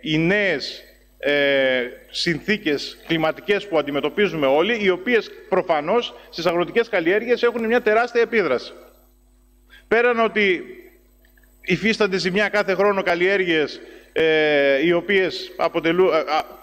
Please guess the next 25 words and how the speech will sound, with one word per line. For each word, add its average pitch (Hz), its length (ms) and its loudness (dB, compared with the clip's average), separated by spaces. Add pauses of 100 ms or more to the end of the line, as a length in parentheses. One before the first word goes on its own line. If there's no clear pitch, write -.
(100)
αποτελούν 165 680 0
το 156 280 2
βασικό 156 340 0
λόγο, 165 400 2
τρόπο 175 340 0
επιβίωσης 160 500 0
των 143 240 -4
παραγωγών 123 460 0
μας, 190 260 -2 (640)
κατά 202 260 0
την 190 140 -4
άποψή 202 380 0
μου, 190 100 0
και 180 80 -2
είναι 202 100 0
ένα 190 160 2
πράγμα, 196 280 -2
κάτι 196 300 -2
που 175 80 -6
θα 170 80 -2
το 170 100 0
δούμε 208 200 0
και 156 80 -4
στο 147 140 -2
μέλλον, 147 500 0